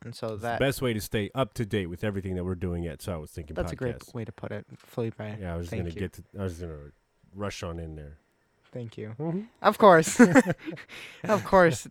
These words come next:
Speaker 1: this episode would not be possible if it weren't for Rabbit Hole Records.
Speaker 2: Productions. Rabbit Hole Production
Speaker 1: Is it
Speaker 2: Records.
Speaker 1: Productions? Yeah, okay.
Speaker 2: Produc-
Speaker 1: Cool. <laughs> If you would like to record an album,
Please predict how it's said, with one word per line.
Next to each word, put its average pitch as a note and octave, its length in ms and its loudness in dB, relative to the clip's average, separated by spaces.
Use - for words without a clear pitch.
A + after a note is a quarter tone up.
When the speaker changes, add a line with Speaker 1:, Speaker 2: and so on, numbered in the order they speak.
Speaker 1:
this F3+ 200 -2
episode D#3 500 0
would D#3+ 180 2
not C#3 220 0
be C3+ 100 -4
possible A#2+ 560 -6
if A#2+ 220 -8
it B2+ 40 -4
weren't A#2+ 320 -8
for A#2+ 400 -4
Rabbit A#2+ 440 -2
Hole G#2+ 560 -4
Records. A2 1000 -8
Speaker 2:
Productions. F2 680 -10
Rabbit G#2+ 260 -4
Hole F#2+ 280 -4
Production F2+ 580 -10
Speaker 1:
Is B2 60 -6
it - 40 -6
Speaker 2:
Records. - 120 -10
Speaker 1:
Productions? D3 600 -10
Yeah, A#2 140 -8
okay. A2 100 -6
Speaker 2:
Produc- F2+ 120 -8
Speaker 1:
Cool. C#3+ 300 -4
<laughs> A#3 100 6
If A#3 340 10
you F#3 180 2
would F3 120 6
like E3 180 8
to E3+ 100 2
record C#3+ 520 4
an D3+ 200 -2
album, C3+ 680 2